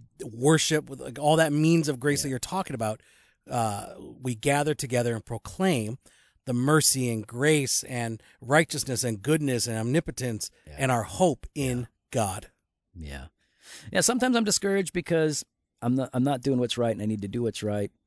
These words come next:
Speaker 2: Sometimes I'm discouraged because I'm believing a lie. Uh, well, it, it can be a, a million different reasons, but there is always, uh,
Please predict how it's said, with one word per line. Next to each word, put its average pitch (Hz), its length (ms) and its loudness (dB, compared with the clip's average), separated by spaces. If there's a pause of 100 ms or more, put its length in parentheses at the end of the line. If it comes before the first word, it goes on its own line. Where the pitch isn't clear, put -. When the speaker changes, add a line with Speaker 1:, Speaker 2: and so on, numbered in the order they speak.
(120)
Speaker 2:
Sometimes 127 380 0
I'm 113 100 2
discouraged 107 540 -2
because 104 540 -4 (380)
I'm 104 140 -4
believing 104 340 -2
a 98 60 -4
lie. 95 400 -6 (420)
Uh, 98 220 -2 (100)
well, 156 160 -4
it, 190 160 -2
it 190 160 -4
can 175 120 -2
be 131 280 2
a, 107 60 0 (160)
a - 40 0
million 113 360 2
different 98 320 -6
reasons, 92 560 -10 (280)
but 120 360 -2
there 117 400 2 (100)
is 107 220 -4 (100)
always, 92 760 0 (360)
uh, 85 300 -8